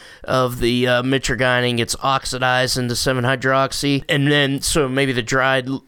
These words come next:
slightly more, uh, opioid receptor attaching with the seven hydroxy, but they said they're not really finding that much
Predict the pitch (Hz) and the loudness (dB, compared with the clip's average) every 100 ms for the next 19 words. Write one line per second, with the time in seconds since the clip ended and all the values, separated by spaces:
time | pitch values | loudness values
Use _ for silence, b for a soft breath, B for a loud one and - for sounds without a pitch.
0 | - - 131 131 123 131 127 123 - - | -8 -4 0 0 0 0 2 -2 -4 -2
1 | 131 135 123 123 123 117 - 95 98 - | 2 2 4 4 4 2 0 -4 -4 -6
2 | - - 151 143 131 131 131 131 127 127 | -6 -2 0 0 -2 -2 0 0 -2 -8
3 | 143 - - - 143 139 139 - 131 123 | -12 -14 -18 -10 -4 -2 -2 0 0 0
4 | - 123 127 - 127 127 127 123 - 131 | 0 0 -2 0 0 2 0 -2 -4 -4
5 | - 123 135 123 123 127 127 123 135 - | -2 -2 0 0 0 0 0 0 0 -2
6 | 131 139 - B B B B B - - | 0 0 0 B B B B B -10 -2
7 | 330 - 196 151 156 143 117 123 143 127 | 0 0 0 0 2 2 0 0 0 2
8 | 123 - 139 139 135 117 107 - 120 135 | 0 0 2 2 2 -2 -4 -2 0 0
9 | 123 127 131 123 - - | -2 0 0 0 0 -2